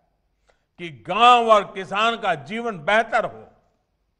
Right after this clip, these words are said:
किसान को, गांव में रहने वाले गरीब को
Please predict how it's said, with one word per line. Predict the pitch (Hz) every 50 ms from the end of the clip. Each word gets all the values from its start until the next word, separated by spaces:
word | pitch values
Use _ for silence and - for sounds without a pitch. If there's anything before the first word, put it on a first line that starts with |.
| _ _ _ _ _ _ _ _ _ _
किसान | - 214 208 - 226 226 240 262 269 269 262 247
को, | - - 247 240 226 208 175 143
गांव | 127 113 - 190 226 247 254 262 262
में | 254 254 233
रहने | 220 196 202 202 226 240 254 247
वाले | 233 233 220 208 202 175
गरीब | 143 131 190 226 269 285 285
को | 285 - - 254 233 190